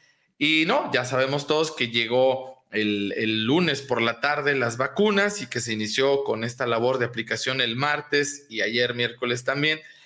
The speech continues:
Y esto creo que tomó por, por desapercibido a algunos adultos mayores, lo que generó que se hiciera ahí la complicación. Entonces, hoy, si no,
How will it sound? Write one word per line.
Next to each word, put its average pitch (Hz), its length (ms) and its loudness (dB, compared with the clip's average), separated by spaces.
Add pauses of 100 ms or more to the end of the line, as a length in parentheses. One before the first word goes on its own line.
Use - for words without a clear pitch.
(340)
Y 156 120 2
esto 175 260 0
creo 175 160 0
que 180 100 0
tomó 151 360 2
por, 151 340 2
por 120 200 0
desapercibido 135 800 0
a 123 40 0
algunos 139 360 0
adultos 151 300 2
mayores, 156 560 2
lo 113 320 2
que 107 160 -6
generó 107 720 0 (420)
que 107 640 2
se 104 100 -4
hiciera 139 260 2
ahí 143 80 2
la 151 160 0
complicación. 123 560 0
Entonces, 170 420 0 (320)
hoy, 202 500 2
si 123 200 -6
no, 165 520 2